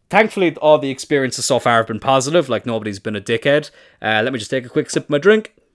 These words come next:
Even with the thunder, lads, it's fucking roasting. It's absolutely roasting.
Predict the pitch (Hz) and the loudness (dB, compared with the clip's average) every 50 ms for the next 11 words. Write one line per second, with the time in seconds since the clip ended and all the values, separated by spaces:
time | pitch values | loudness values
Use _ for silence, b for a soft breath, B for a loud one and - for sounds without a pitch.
0 | _ _ _ _ _ _ _ - - _ _ _ _ _ _ _ _ _ _ _ | _ _ _ _ _ _ _ -20 -20 _ _ _ _ _ _ _ _ _ _ _
1 | _ _ _ _ _ _ _ _ _ _ _ _ _ - - _ - - - - | _ _ _ _ _ _ _ _ _ _ _ _ _ -20 -16 _ -12 -10 -2 -2
2 | 156 151 165 147 - 127 - 131 123 107 101 101 98 95 - - - - 120 113 | 0 0 0 -2 -4 -6 -6 -6 -6 -4 -6 -6 -6 -8 -10 -14 -12 -10 -10 -10
3 | - 110 101 95 95 - - 101 98 _ _ _ - - 151 156 147 - - 139 | -10 -10 -12 -12 -12 -12 -16 -20 -20 _ _ _ -10 -4 -2 -2 -2 -2 -6 -8
4 | 107 104 101 98 87 - - - - | -8 -6 -8 -8 -10 -10 -14 -20 -20